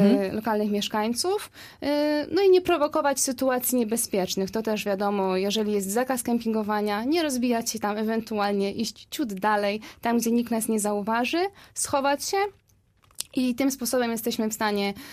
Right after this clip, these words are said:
Speaker 2: e, przeżyć noc bezpiecznie i nikt nas w nocy nie ukatrupi.
Speaker 1: W przypadku biur podróży to tą odpowiedzialność za zgro-, zorganizowanie,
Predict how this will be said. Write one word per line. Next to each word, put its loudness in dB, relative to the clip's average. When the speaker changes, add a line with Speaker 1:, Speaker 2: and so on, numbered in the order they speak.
Speaker 2:
e, 2
przeżyć 0
noc 2
bezpiecznie 0
i 0
nikt -2
nas -2
w -10
nocy -2
nie 2
ukatrupi. -4
Speaker 1:
W -14
przypadku -2
biur 0
podróży 0
to -2
tą 0
odpowiedzialność 0
za 0
zgro-, -2
zorganizowanie, 2